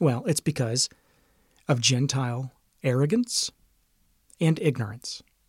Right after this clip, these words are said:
Verse twenty-one, Paul says, "For if God did not spare the natural branches, the Jewish people, he's not gonna spare you either. Therefore, consider God's kindness and severity.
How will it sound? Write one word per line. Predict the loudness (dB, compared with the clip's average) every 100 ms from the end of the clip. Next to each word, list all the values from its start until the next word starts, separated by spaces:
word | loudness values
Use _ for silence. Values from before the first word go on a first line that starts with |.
| _ _ _ _ _ _ _ -14 -6 2
Verse | 2
twenty-one, | 4 4 4 4 4 0 _ _ _ _ _ _
Paul | 2 4
says, | 6 6 6
"For | 4
if | 6 6
God | 4 4
did | 4
not | 2 2
spare | 4 4
the | 4
natural | 2 0 0 2
branches, | 4 2 2 -2 -2
the | 0
Jewish | 2 2 2
people, | 2 2 0 -4 _ _ _ _
he's | 2
not | 2 2
gonna | 2
spare | 2 0 -2
you | -2 -4
either. | -6 -8 -12 _ _ _ _ _ _ _ _ _ _ _ _ _ _ _ _ _ _ -4 -4 -8 _
Therefore, | 6 6 6 4 4
consider | 4 6 4
God's | 4 2 2
kindness | 0 2 4 4 4
and | 2 2
severity. | 2 2 0 -4 -10